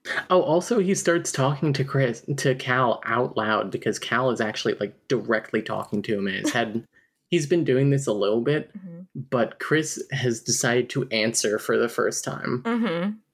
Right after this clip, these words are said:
Speaker 1: He thinks to himself, like, "Cal is screwing all this up for me." And Cal says, "No need for me to inter-, no need for me to interfere. You're screwing this up all by yourself."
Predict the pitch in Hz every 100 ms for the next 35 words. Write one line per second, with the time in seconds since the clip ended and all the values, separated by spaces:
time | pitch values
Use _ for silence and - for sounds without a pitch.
0 | _ - 135 139 135 135 123 117 117 -
1 | 107 104 - - 127 131 127 131 131 120
2 | 117 110 107 107 123 131 - 110 104 -
3 | - _ _ _ _ 127 113 104 101 -
4 | - 123 135 139 113 104 104 107 113 -
5 | 120 117 151 107 104 - - - - 139
6 | 147 202 226 - 165 135 208 98 120 -
7 | - 95 117 135 135 147 - 120 113 135
8 | 139 127 127 120 117 139 131 147 147 -
9 | - - -